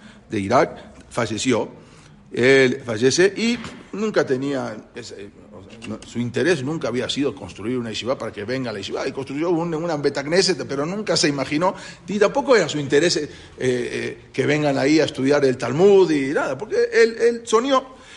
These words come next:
Y en ese momento, eh, cuando él muere en mil novecientos treinta y uno, él tenía la fama de ser el extranjero más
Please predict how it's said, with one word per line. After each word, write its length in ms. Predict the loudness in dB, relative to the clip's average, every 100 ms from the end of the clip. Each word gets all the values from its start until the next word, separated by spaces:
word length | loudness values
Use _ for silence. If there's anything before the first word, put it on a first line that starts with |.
| -20 -20 _
Y 80 | 2
en 60 | 4
ese 140 | 6
momento, 800 | 6 6 6 6 4 0 -14 -20 -20 -20 -2
eh, 380 | 4 6 4 2
cuando 260 | -4 0
él 80 | -2
muere 260 | 0 0 0
en 80 | -4
mil 100 | -8
novecientos 400 | -8 -10 -10 -10
treinta 280 | -10 -8 -8
y 100 | -8
uno, 220 | -10 -10
él 160 | -10 -8
tenía 300 | -10 -8 -10
la 100 | -12
fama 400 | -12 -12 -12 -12 -14 -18 -14
de 100 | -10
ser 400 | -6 -6 -6 -14 -20 _ _ -20 -10
el 200 | -4 -4 -4
extranjero 800 | -14 -14 -12 -10 -10 -6 -4 -4
más 360 | -4 -4 -6